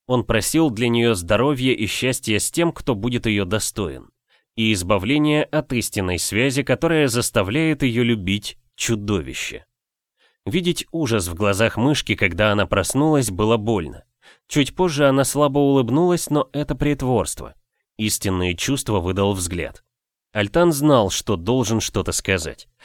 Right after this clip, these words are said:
Попросить прощения, пообещать, что подобное никогда не повторится,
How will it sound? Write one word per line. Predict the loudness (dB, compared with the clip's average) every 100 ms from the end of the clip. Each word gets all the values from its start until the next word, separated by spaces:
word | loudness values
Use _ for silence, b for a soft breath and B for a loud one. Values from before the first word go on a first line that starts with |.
| B B
Попросить | -4 0 0 0 0
прощения, | 0 -2 -2 -2 0 0 0
пообещать, | 0 0 0 -2 -2 -4
что | -2 -2
подобное | 0 0 2 2
никогда | 0 0 -2 0 0
не | 0
повторится, | -2 -2 0 0 -2 -4